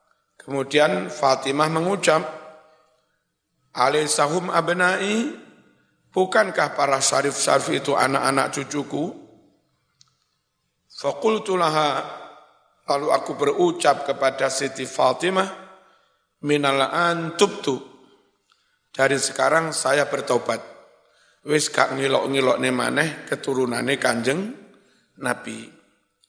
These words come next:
Fa aqbalat alayya. Setelah itu, fa aqbalat, Fatimah mau madep, mau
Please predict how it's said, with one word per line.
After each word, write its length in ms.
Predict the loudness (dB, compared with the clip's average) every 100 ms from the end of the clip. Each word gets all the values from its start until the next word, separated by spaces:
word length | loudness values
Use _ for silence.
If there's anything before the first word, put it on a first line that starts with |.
| _ _ _ _ _
Fa 400 | -20 -4 0 0
aqbalat 640 | -2 -4 -2 0 0 -2 -2
alayya. 480 | 0 0 0 -6 -8 -16 -20 _ _ _ _
Setelah 480 | -14 -10 -2 2 2
itu, 320 | 0 0 0
fa 240 | 0 0
aqbalat, 640 | 0 2 4 4 0 -10 0
Fatimah 560 | 0 2 0 0 0 -2
mau 160 | -2 -2
madep, 480 | -2 -6 -4 -4 -4 -6 -18 -20 _ _ _ _ -8
mau 240 | 0 0